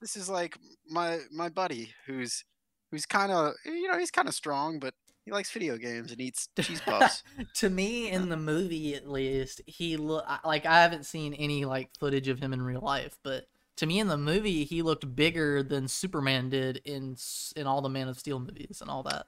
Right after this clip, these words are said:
Speaker 1: I think that's a lot of perspective stuff. I think, uh, that also comes a decent bit from the fact that majority of the movie he's running around with a kid.
Speaker 2: That's, that's
Speaker 1: So
Speaker 2: also
Speaker 1: the
Speaker 2: fair.
Speaker 1: size
Speaker 2: So if he looks
Speaker 1: difference is
Speaker 2: humongous, yeah, that's, that's a good
Speaker 1: more
Speaker 2: point.
Speaker 1: distinct.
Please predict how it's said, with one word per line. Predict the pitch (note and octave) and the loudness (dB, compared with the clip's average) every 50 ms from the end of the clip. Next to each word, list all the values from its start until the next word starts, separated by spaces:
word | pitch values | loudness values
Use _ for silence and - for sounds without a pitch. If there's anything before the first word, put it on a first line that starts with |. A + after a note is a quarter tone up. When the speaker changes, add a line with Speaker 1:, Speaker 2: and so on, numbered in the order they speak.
| - | 0
Speaker 1:
I | F#3+ | 4
think | F#3+ A#3+ A#3+ | 4 6 6
that's | A#3+ G#3 - | 6 6 6
a | G#3+ | 8
lot | G3+ F#3 E3+ | 8 8 8
of | D#3+ | 8
perspective | - D3+ - - D#3 D3 - - C#3 A#2 | 6 4 4 6 6 4 6 4 0 0
stuff. | - - C3 B2 - | 4 6 6 8 8
I | C#3+ | 6
think, | C#3+ F3+ G3 G#3 G3 | 6 6 4 6 6
uh, | F#3 E3 D#3+ | 4 4 4
that | E3+ E3 | 4 6
also | E3 E3 D#3+ - F3+ D#3 | 6 4 4 4 2 0
comes | - D#3+ D3 D3 C#3+ C3 - C3+ A#2+ B2+ B2+ - _ - | 2 0 0 0 0 -4 -6 -8 -10 -12 -14 -16 _ -6
a | D3 C3 | -6 -4
decent | C3 D3 C#3+ - - C#3+ B2 A#2 | -4 -4 -4 -2 -2 -4 -4 -4
bit | - B2+ A2+ | -6 -8 -8
from | - - B2+ A#2+ | -8 -8 -6 -6
the | A#2 | -4
fact | - C#3 B2+ B2 - - | -2 -2 -2 -2 -4 -6
that | C3 A#2 | -10 -8
majority | A#2+ B2+ A2+ C3 B2+ B2+ B2+ B2+ | -8 -8 -6 -4 -4 -4 -4 -4
of | B2 A2 | -6 -6
the | A#2+ A2+ | -8 -8
movie | A#2+ A#2 A2+ A2+ | -6 -6 -6 -8
he's | B2 A2+ B2 | -8 -2 -2
running | A#2+ A#2 A#2 A#2 | -2 -2 0 -2
around | A#2+ A#2 A#2 A#2 | -2 -2 -2 -2
with | A2+ A2 - - - | -2 -4 -6 -6 -8
a | - | -8
kid. | - - B2 B2 B2+ C3 - E3+ | -6 -2 -2 0 0 0 -2 -2
Speaker 2:
That's, | F3 E3 F3 F#3+ A#3 - - - - | 4 8 10 10 10 10 4 -6 0
that's | - D4+ F#4+ F#4+ | 2 2 4 6
Speaker 1:
So | - G#4+ G#4 | 6 4 4
Speaker 2:
also | G4 - - A3 | 4 2 2 2
Speaker 1:
the | D3+ C3 | 4 6
Speaker 2:
fair. | - F#3 | 8 8
Speaker 1:
size | E3 D#3 D3 F3 E3+ | 10 10 8 8 6
Speaker 2:
So | D#3+ | 6
if | - - | 6 6
he | F#3+ G3+ | 6 6
looks | G3+ F#3+ F3+ F3+ F#3 | 6 6 6 4 4
Speaker 1:
difference | F3 G3+ F#3+ E3 | 4 2 2 4
is | |
Speaker 2:
humongous, | D#3+ F#3 F#3 C#3+ C3+ C3 - - - | 4 4 4 4 2 0 0 -2 -4
yeah, | D#3+ D3+ D3+ C#3 C3+ C3+ - | 0 2 2 2 2 0 -4
that's, | F3 - - - - - - _ | -6 -8 -10 -16 -16 -16 -16 _
that's | - - | -18 -8
a | G3+ | -8
good | - A#2+ | -6 -4
Speaker 1:
more | - F#3 | -2 -2
Speaker 2:
point. | E3 C#3 C3 | -2 -2 -2
Speaker 1:
distinct. | B2 - - C#3+ C#3 C#3+ D3+ - | -6 -8 -10 -10 -8 -8 -10 -8